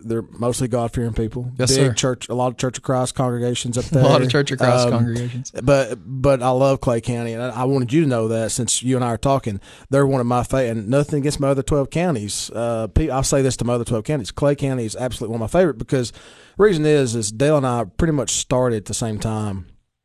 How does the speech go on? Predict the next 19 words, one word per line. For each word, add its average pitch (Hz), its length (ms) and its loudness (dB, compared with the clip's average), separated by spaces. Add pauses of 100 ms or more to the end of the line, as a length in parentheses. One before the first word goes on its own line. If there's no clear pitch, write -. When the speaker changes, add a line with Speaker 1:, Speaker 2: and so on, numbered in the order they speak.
(380)
Speaker 1:
I 135 60 -2
was 135 140 0
at 113 60 -6
C 139 140 -2
tas 117 280 -4
in - 40 -18
two 131 120 -2
thousand 110 220 -4
five, 127 280 -2
but 110 80 -4
I 110 60 -2
wasn't 110 320 -4
back 104 180 -6
here 127 180 -2
till 104 120 -8
s-, - 160 -4
two 117 180 -6
thousand 90 260 -8
six, - 440 -6